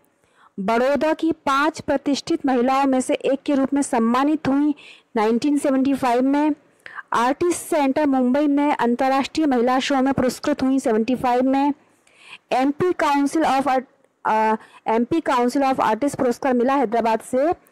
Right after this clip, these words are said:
सेवेंटी सिक्स में, और ललित कला अकादमी नई दिल्ली का राष्ट्रीय पुरस्कार मिला उन्हें उन्नीस सौ अस्सी में।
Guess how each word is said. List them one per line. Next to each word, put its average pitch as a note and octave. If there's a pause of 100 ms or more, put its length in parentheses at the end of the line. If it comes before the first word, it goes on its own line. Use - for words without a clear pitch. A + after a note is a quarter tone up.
(140)
सेवेंटी A3+
सिक्स -
में, F#4 (460)
और C#4+
ललित C4+
कला D#4+
अकादमी D4
नई C4+
दिल्ली C4
का C#4+
राष्ट्रीय B3
पुरस्कार B3+
मिला B3
उन्हें C4
उन्नीस A3
सौ D#4+
अस्सी A3+
में। F3